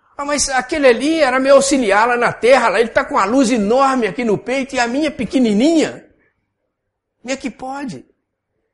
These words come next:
O mentor espiritual fala com ele assim: "Tem que desenvolver o sentimento." "Ah, mas como é que pode? Eu, eu,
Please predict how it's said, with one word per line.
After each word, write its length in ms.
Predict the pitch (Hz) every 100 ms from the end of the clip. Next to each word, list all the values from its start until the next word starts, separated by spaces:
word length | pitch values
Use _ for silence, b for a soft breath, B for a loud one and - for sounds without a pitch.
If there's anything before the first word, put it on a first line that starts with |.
| _ _ _ _ _
O 40 | 143
mentor 260 | 135 135
espiritual 500 | 120 - 113 110 117
fala 260 | - 110 110
com 140 | 110
ele 120 | 110
assim: 320 | 104 - 113 _ _ _ _ _
"Tem 140 | 156 151
que 80 |
desenvolver 600 | 143 143 160 165 160 135
o 60 | 151
sentimento." 840 | - 156 - 190 123 127 180 117 _ _ _ _ _ _ _ _ _ _ _ _ _ _ _ _ _
"Ah, 120 | 370
mas 260 | 370 294 -
como 220 | 302 320
é 60 |
que 120 | 311 302
pode? 460 | - 269 339 359
Eu, 340 | 254 254 254 _
eu, 280 | 285 302 311